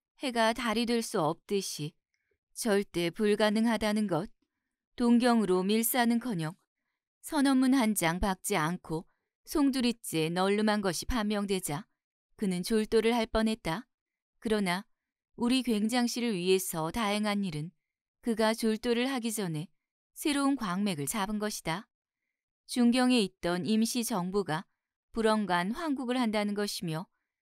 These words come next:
또 한 가지 다행한 일은 어렸을 적에 글빵 동무를 우연히 만나고 보니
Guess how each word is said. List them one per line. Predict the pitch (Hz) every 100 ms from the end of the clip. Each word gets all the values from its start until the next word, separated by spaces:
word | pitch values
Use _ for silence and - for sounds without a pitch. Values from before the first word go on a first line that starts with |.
| _ _ _
또 | 277 269
한 | 294 269
가지 | 247 220 - 170
다행한 | 233 196 202 202 202
일은 | 190 151 196 - _ _ _ _
어렸을 | - 208 240 240 240
적에 | - 202 170 165 170
글빵 | 226 214 220 214
동무를 | 226 196 196 190 143 151
우연히 | 175 214 220 226
만나고 | 185 160 196 214 202
보니 | 190 170 147